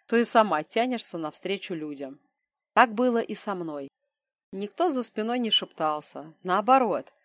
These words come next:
коллеги ходили ко мне в кабинет и старались помочь хоть чем-то. Кто книгу принесёт, кто плакат на стену, кто просто с советом подойдёт.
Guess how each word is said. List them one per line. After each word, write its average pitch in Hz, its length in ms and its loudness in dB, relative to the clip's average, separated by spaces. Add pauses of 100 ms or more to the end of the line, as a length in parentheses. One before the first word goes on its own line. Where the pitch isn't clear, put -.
(280)
коллеги 196 420 0
ходили 185 460 0
ко 175 160 0
мне 170 180 -4
в - 60 -10
кабинет 208 720 -4
и 185 80 -8
старались 269 580 2
помочь 202 640 2
хоть - 600 -8
чем-то. 156 640 0 (240)
Кто - 220 2
книгу 202 380 -8
принесёт, 214 640 -6 (260)
кто - 220 0
плакат 180 560 2
на 190 120 -4
стену, 190 480 -6 (120)
кто - 220 0
просто 247 440 0
с - 40 -2
советом 180 600 0
подойдёт. 160 560 -6